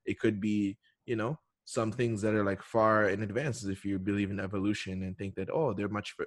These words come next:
uh, further species than we are today, or maybe it's, they're backward, maybe they're very simple life, maybe they're just bacteria on a planet and they never evolved or whatever and stuff like that, or,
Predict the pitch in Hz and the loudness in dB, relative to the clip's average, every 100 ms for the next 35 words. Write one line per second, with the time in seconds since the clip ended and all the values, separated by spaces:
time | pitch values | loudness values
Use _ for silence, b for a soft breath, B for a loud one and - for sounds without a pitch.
0 | - 92 90 92 - 107 101 104 101 - | -4 -2 -2 -4 -2 0 2 0 0 -4
1 | B B - - 120 113 113 98 98 98 | B B -16 -2 2 2 2 -2 -2 -2
2 | 101 95 95 90 123 127 98 95 104 107 | -2 -2 -4 -2 2 2 2 0 0 2
3 | 101 - - 98 104 98 95 120 170 - | 0 -4 -4 0 2 0 0 2 2 0
4 | 98 92 101 104 101 98 95 107 104 - | -2 -2 -2 0 0 0 2 0 0 -2
5 | 107 104 110 135 98 - B B B - | -6 0 2 2 0 -8 B B B -2
6 | 101 104 101 101 98 95 - 104 101 101 | 0 2 0 -2 -2 -2 -2 0 2 2
7 | 95 90 - 101 98 95 - 90 92 87 | 0 -6 -6 -6 -4 -6 -6 -8 -6 -8
8 | - 98 98 98 98 95 98 98 95 95 | -8 -4 -2 0 0 0 -2 -2 -4 -4
9 | 101 104 101 107 101 - 101 95 - 98 | -4 -4 -4 -6 -8 -8 -8 -6 -4 0
10 | 98 98 95 | 0 0 -2